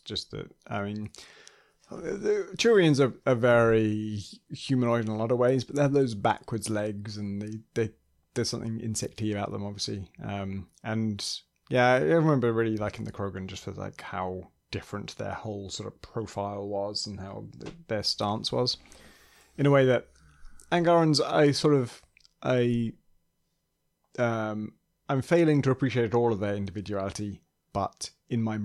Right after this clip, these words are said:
mind, they get stored as basically Twi'leks. <laughs>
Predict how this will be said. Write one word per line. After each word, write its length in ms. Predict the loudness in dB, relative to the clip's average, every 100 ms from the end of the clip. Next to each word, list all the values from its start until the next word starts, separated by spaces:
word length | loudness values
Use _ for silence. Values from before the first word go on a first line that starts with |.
| -6
mind, 460 | -2 0 0 -2 -4
they 140 | -4
get 180 | -4 -4
stored 340 | -4 -4 -4 -6
as 80 |
basically 420 | -4 -4 -2 -4 -8
Twi'leks. 540 | -8 -8 -8 -10 -16 -14 -6
<laughs> 480 | -4 -4 -6 -8